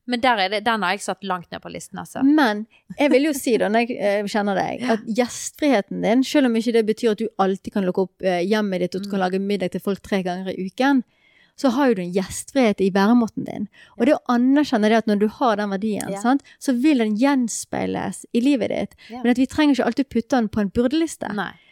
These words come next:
Speaker 2: Sant? At
Speaker 1: riktig.
Speaker 2: selv om du ønsker å være gjestfri da, så hvorfor skal standarden da være at for at du kan si,
Speaker 1: Jeg er
Speaker 2: «Ah,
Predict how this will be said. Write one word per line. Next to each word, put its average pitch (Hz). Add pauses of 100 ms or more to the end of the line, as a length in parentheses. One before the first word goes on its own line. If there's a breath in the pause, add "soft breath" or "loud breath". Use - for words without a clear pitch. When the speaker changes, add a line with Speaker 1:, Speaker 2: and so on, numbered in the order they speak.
(100)
Speaker 2:
Sant? 269
At 262
Speaker 1:
riktig. -
Speaker 2:
selv 302
om 254
du 269
ønsker 233
å 262
være 185
gjestfri 190
da, 196 (340 soft breath)
så 285 (140)
hvorfor 277
skal 254
standarden 233
da 214
være 196
at 202
for 214
at 202
du 240
kan 196
si, 196 (580 soft breath)
Speaker 1:
Jeg 185
er 175
Speaker 2:
«Ah, 285